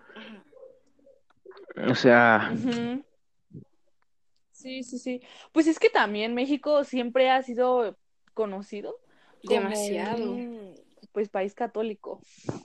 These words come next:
Speaker 2: Demasiado, exacto.
Speaker 3: Entonces, entonces,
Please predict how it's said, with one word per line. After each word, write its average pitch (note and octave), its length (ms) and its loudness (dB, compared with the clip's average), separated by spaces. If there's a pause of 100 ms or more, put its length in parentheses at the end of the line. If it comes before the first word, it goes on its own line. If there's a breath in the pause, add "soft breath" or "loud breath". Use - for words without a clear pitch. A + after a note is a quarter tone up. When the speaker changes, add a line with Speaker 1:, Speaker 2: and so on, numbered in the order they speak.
Speaker 2:
Demasiado, D3+ 600 10
exacto. C#3+ 360 6
Speaker 3:
Entonces, C4+ 840 4 (640)
entonces, B3 920 4